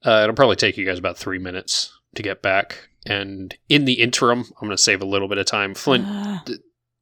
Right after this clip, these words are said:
Speaker 1: Chang doesn't really have anything extra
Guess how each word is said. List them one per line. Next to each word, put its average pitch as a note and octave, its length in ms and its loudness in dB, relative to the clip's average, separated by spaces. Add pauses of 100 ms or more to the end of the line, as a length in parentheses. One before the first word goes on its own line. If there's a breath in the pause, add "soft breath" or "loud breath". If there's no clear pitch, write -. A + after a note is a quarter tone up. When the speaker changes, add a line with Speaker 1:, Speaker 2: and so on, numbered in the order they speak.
(420)
Speaker 1:
Chang D3+ 280 4
doesn't A#2 260 0
really G#2 260 -2
have G#2 240 -2
anything F#2+ 640 -8 (140)
extra - 460 -4